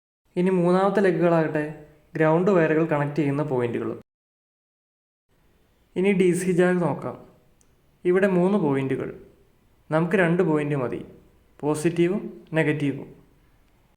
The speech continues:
ഇതാണ് പോസിറ്റീവ് ലെഗ്, അത് ഉറപ്പിക്കാം.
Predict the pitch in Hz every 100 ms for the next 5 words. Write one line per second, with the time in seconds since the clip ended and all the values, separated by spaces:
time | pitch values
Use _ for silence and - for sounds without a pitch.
0 | _ _ _ _ _ _ _ - 175 175
1 | 170 180 156 175 170 165 131 117 - -
2 | - - _ _ _ _ _ _ _ _
3 | - 180 180 139 127 120